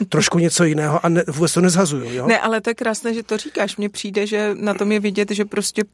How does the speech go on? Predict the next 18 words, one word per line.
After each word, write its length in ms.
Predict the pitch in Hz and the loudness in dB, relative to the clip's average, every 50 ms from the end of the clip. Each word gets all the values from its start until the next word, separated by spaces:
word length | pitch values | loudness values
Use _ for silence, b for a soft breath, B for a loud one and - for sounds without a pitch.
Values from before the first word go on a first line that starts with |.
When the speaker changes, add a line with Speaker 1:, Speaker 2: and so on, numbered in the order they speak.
| _ _ _ _ | _ _ _ _
Speaker 2:
mm, 200 | 202 214 - - - | -4 -4 -4 -4 -6
člověk 340 | - - 226 214 196 214 196 202 | 0 2 2 4 2 2 2 2
by 80 | 208 | 2
měl 160 | 208 208 202 196 | 4 4 2 2
být 240 | 190 214 208 - - | 0 -2 -2 0 0
citlivý 440 | - 208 - 214 202 190 190 202 | -2 0 2 0 0 2 2 2
na 120 | 202 196 190 | 2 0 0
to, 120 | 185 196 190 | -2 -4 -4
co 140 | - - | -2 0
je 100 | 202 202 | 0 0
pro 120 | 196 - 196 | 0 0 0
něj 180 | 196 196 196 | 2 2 2
důležité. 520 | 190 196 196 208 302 294 - 185 - - 165 | 0 0 -2 -2 -4 -4 -8 -8 -6 -6 -2
Speaker 1:
Takže, 300 | 165 165 143 131 175 190 - | -2 0 2 4 2 2 2
takže 240 | - 170 147 175 196 | 0 0 2 2 2
si 140 | - - 185 | 4 2 0
myslím, 260 | 165 - - 190 175 | 0 0 0 -2 0
že 180 | 156 185 175 | 2 0 0